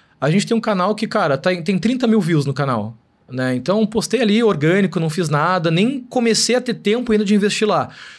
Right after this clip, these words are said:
Com trinta mil, só do link na descrição, fizemos cem mil reais, sem fazer mais nada, com trinta mil views. Isso que nem otimizei. Por quê? Porque os vídeos são muito longos.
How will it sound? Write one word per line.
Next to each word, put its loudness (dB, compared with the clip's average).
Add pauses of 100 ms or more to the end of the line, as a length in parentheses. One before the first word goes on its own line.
Com 2
trinta 0
mil, 2
só 0
do 0
link 2
na 2
descrição, -2
fizemos 0
cem 0
mil 0
reais, 0
sem -2
fazer 0
mais 2
nada, -2
com -2
trinta 0
mil 2
views. -2 (280)
Isso -2
que 0
nem 4
otimizei. 2 (260)
Por 2
quê? 0
Porque -4
os 2
vídeos 0
são -2
muito 4
longos. 0